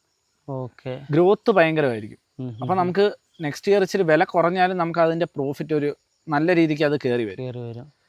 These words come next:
Speaker 2: അല്ലാതെ നമ്മളൊരു ചെറുതിനെ എടുത്ത് അത് അത്രേ വളരൂ. ചിലപ്പോൾ കിട്ടുമ്പോൾ പതിനായിരം, പതിനയ്യായിരം രൂപയ്ക്ക് കിട്ടുമായിരിക്കും.
Speaker 1: ഉം.
Speaker 2: അതിനെ എടുത്തിട്ട് ചിലപ്പോൾ അതിനെ ഒരു വർഷം, രണ്ട് വർഷം നോക്കിയാലും അതിന് ചിലപ്പോൾ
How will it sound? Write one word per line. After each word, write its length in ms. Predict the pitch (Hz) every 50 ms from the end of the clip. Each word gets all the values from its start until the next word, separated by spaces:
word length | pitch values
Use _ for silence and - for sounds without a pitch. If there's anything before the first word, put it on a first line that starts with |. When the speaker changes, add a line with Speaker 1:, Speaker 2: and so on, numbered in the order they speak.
| _ _ -
Speaker 2:
അല്ലാതെ 220 | 135 151 175 180
നമ്മളൊരു 260 | 170 175 185 185 180
ചെറുതിനെ 460 | 175 - 175 170 165 170 180 202 196 202
എടുത്ത് 220 | 196 180 160 180
അത് 100 | 180 180
അത്രേ 340 | 165 151 - 196 190 196 196
വളരൂ. 500 | 180 156 147 151 165 170 175 175 180 196 - _ _ _ _ _
ചിലപ്പോൾ 260 | - 160 165 180 175 -
കിട്ടുമ്പോൾ 320 | 175 156 - 208 208 214 208
പതിനായിരം, 520 | 196 185 185 180 180 180 180 180 185 175
പതിനയ്യായിരം 540 | 180 170 170 170 170 170 170 170 170 165 156
രൂപയ്ക്ക് 220 | 151 143 143 143
കിട്ടുമായിരിക്കും. 480 | 127 113 - 113 110 104 101 107 - _ - 131
Speaker 1:
ഉം. 280 | 127 120 120 120 113 _ _ _ _ _ _ _ _ _ _ _ _ _ _ _ -
Speaker 2:
അതിനെ 240 | 156 160 175 180 196
എടുത്തിട്ട് 500 | 196 180 165 170 - 180 165 165 185 175
ചിലപ്പോൾ 280 | 170 165 165 160 175
അതിനെ 260 | 165 165 170 175 175 170
ഒരു 180 | 160 151 165
വർഷം, 340 | 190 196 165 - - 180 170 175
രണ്ട് 220 | 160 160 180 196
വർഷം 260 | 202 185 - - 190
നോക്കിയാലും 460 | 175 165 160 151 - 175 170 165 175 170
അതിന് 160 | 170 170 170
ചിലപ്പോൾ 360 | 165 160 156 156 165 165 -